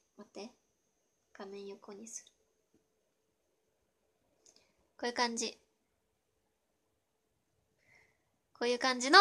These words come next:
あの、えーと、子供の日バージョンを載せます。そう、これを食べました。朝。<laughs> そうです。八時ぐらいかな、食べたの。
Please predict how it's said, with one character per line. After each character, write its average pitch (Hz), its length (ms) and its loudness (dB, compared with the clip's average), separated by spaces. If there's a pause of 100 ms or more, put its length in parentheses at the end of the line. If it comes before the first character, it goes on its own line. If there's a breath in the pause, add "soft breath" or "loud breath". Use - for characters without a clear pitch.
(1080 soft breath)
あ 214 180 -2
の、 196 460 -10 (1800 loud breath)
え 202 180 -14
ー - 60 -16
と、 - 80 -12
子 285 120 -2
供 262 220 6
の 262 80 4
日 254 120 0
バ 240 160 10
ー 214 40 4
ジ 196 80 -6
ョ 190 60 -8
ン 185 40 -12
を 185 80 -14
載 185 80 -14
せ 208 140 -10
ま 185 160 -14
す。 - 920 -10
そ 254 200 0
う、 214 40 -8
こ 269 100 0
れ 294 140 12
を 349 40 12 (500)
食 269 80 6
べ 254 80 6
ま 254 140 6
し 277 80 4
た。 - 180 -2 (140)
朝。 - 280 -4 (840 soft breath)
<laughs> 233 480 -2 (1300 loud breath)
そ - 480 -14
う - 40 -16
で 269 140 -16
す。 - 1000 -16
八 - 240 -10
時 277 120 -6
ぐ 349 100 -4
ら 269 80 -4
い 240 40 -12
か 214 120 -14
な、 226 80 -14
食 214 60 -14
べ - 60 -20
た - 220 -20
の。 - 60 -20